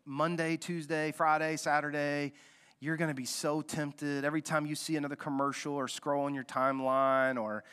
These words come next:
go to the shopping mall or see your friend succeed or, or, or, or, or, you're gonna be so tempted to forget that I've already done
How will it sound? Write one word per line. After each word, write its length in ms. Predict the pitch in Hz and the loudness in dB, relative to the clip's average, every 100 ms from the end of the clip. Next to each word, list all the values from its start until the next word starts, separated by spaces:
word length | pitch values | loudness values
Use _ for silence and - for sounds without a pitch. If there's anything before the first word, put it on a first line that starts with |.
| - - - | -20 -16 -2
go 160 | 143 | -2
to 60 | 139 | 0
the 100 | 131 | -2
shopping 480 | - 143 135 143 135 | 2 4 2 0 0
mall 600 | 135 131 131 131 131 127 | 2 4 4 4 4 2
or 80 | 120 | 0
see 220 | - 165 | -4 -4
your 160 | 151 | -2
friend 280 | 147 160 147 | -2 -2 -4
succeed 920 | - 151 - 151 139 139 135 135 139 | -4 -8 -6 -2 0 0 0 0 -2
or, 160 | 123 117 | -2 -4
or, 240 | 123 147 | 0 0
or, 220 | 139 143 135 | 0 -2 -2
or, 220 | 139 135 | -4 -2
or, 200 | 131 123 - - | -2 -4 -6 -12
you're 100 | 143 | -6
gonna 160 | 147 156 | -2 -2
be 100 | 131 | -2
so 400 | 117 - 156 160 | -4 -2 0 0
tempted 460 | 156 165 143 131 127 | -2 -4 -4 -6 -10
to 60 | |
forget 640 | 120 - 117 110 135 120 - _ _ _ _ _ _ _ _ _ _ | -10 -8 -8 -4 -2 -2 -6 _ _ _ _ _ _ _ _ _ _
that 140 | 127 - | -14 -2
I've 300 | 135 147 147 | 2 2 0
already 640 | 147 143 147 139 139 127 123 _ _ _ 117 | 0 0 0 -4 -4 -6 -8 _ _ _ -10
done 240 | 131 131 | -6 -4